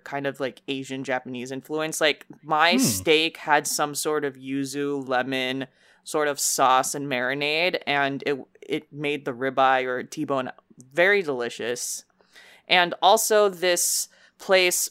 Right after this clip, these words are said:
Speaker 1: for dessert at the end of your meal, they give you cotton candy, and the cotton candy is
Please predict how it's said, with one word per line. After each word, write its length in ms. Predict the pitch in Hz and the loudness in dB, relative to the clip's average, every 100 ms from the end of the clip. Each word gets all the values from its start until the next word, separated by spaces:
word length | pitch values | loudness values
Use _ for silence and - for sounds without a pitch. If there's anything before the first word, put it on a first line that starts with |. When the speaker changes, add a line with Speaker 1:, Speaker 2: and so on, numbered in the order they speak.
| - | -10
Speaker 1:
for 220 | - 185 | -2 -2
dessert 560 | 160 147 180 214 139 - | -2 -2 6 6 6 2
at 180 | 151 156 | -2 -2
the 160 | 170 - | -8 -2
end 400 | 151 156 165 156 - - | 2 2 0 -8 -12 2
of 520 | 156 151 147 143 143 _ | 4 6 2 -2 -12 _
your 160 | - 143 | -12 -10
meal, 500 | 143 147 151 151 - | -6 0 2 2 0
they 120 | 156 151 | -4 -2
give 220 | 175 180 | -4 -8
you 80 | 190 | -10
cotton 360 | - 165 156 | 0 0 0
candy, 580 | 151 147 147 107 113 127 | -10 -6 -6 -6 -8 -8
and 160 | - 147 | -8 -8
the 60 | |
cotton 320 | 143 156 160 156 | -2 -2 -2 -8
candy 680 | 151 139 143 143 143 139 - | -6 -6 -4 -6 -6 -6 -2
is 360 | 147 131 135 | -2 -2 -10